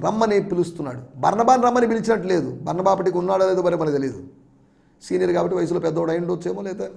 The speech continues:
ప్రభువును నిద్రించాడేమో, మనకి ఇవన్నీ రాయబడలేదు. బర్నబాని గురించిన ప్రస్తావన రెండో తిమోతిలో కనిపించలేదు. మార్కును గురించి మాట్లాడే, బర్నబా వెళ్ళిపోయిన తర్వాత మార్క్ ఒక్కడు సింగిల్గా మిగిలాడేమో అని అతన్ని పిలుచుకున్నాడేమో,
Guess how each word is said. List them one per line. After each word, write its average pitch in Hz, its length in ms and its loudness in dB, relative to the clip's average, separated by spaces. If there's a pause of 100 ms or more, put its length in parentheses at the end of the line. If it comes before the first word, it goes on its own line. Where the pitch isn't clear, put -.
(420)
ప్రభువును 170 380 0
నిద్రించాడేమో, 175 540 -4
మనకి 160 220 -6
ఇవన్నీ 160 200 -6
రాయబడలేదు. 151 400 -4
బర్నబాని 156 400 -2
గురించిన 151 240 -4
ప్రస్తావన 156 420 -6
రెండో 151 200 -6
తిమోతిలో 147 380 -6
కనిపించలేదు. 127 580 -12 (1300)
మార్కును 190 560 2
గురించి 151 340 -2
మాట్లాడే, 127 360 -8 (240)
బర్నబా 254 560 6
వెళ్ళిపోయిన 226 560 4
తర్వాత 214 340 4
మార్క్ 196 460 2
ఒక్కడు 196 300 -2
సింగిల్గా 190 480 -4
మిగిలాడేమో 170 600 -4
అని 170 280 -6
అతన్ని 156 320 -8
పిలుచుకున్నాడేమో, 156 760 -6